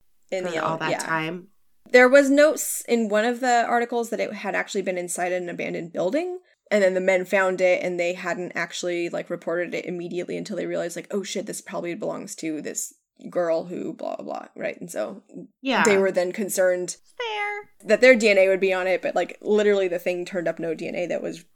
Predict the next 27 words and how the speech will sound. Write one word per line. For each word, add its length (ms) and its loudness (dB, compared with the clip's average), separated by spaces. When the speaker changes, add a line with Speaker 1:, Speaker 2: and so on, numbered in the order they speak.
Speaker 1:
reliable, 720 -4
so. 280 -14
Speaker 2:
Okay. 200 -4
Speaker 3:
Yeah, 100 2
if 80 -6
I 40 -6
just 180 -14
came 180 -4
across 380 0
a 60 -14
shirt 460 -8
somewhere, 600 -8
I 140 -8
probably 260 -10
wouldn't 220 -12
call 200 -10
the 80 -10
police 400 -16
about 260 -12
it. 140 -18
Speaker 2:
Yeah. 440 4
Speaker 1:
Yeah. 340 0
Speaker 3:
But 460 2
living 340 -2
in 140 -4
Frenchtown 560 -2
Township, 640 -4